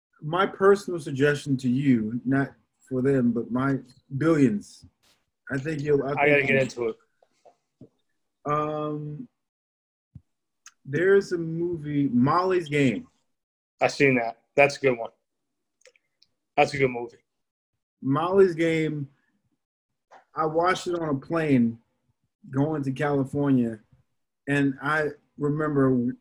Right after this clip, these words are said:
Speaker 1: wanting to watch it going back to, coming back to New York, 'cause I was like,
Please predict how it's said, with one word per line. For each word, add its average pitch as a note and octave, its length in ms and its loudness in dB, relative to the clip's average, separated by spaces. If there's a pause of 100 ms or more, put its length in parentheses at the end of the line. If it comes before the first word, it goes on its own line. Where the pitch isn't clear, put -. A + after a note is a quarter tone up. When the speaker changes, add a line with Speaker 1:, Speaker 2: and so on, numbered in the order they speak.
(180)
Speaker 1:
wanting D3 500 -2
to C3+ 80 -2
watch C#3 360 0
it B2+ 160 -2
going C3 300 2
back C3 300 -2
to, B2+ 120 -8
coming C3+ 300 2
back C3 220 0
to B2+ 80 -2
New C3 80 4
York, B2+ 240 0
'cause B2 100 -4
I C3 60 -2
was B2 140 -4
like, B2 200 -2